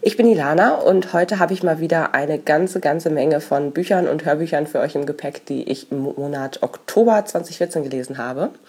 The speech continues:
Allen voran Mary Janice Davidson mit ihrer Betsy-Reihe. Ich bin immer noch nicht durch. Ich find's trotzdem immer noch super. Das sind so relativ kurze Hörbücher, so von, ja, fünf, sechs Stunden,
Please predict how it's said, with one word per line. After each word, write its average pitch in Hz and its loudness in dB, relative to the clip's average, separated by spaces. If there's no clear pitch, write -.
Allen 185 4
voran 185 4
Mary 180 6
Janice 190 2
Davidson 165 0
mit 175 -2
ihrer 156 0
Betsy-Reihe. 143 -2
Ich - -10
bin 156 -2
immer 240 4
noch 254 0
nicht 254 -4
durch. 262 2
Ich 180 0
find's 185 -4
trotzdem 190 -2
immer 170 0
noch 156 -2
super. 220 0
Das 180 -6
sind 160 -8
so 160 0
relativ 175 2
kurze 220 2
Hörbücher, 185 0
so 170 -4
von, 160 -4
ja, 156 -2
fünf, 160 -10
sechs 147 -4
Stunden, 247 0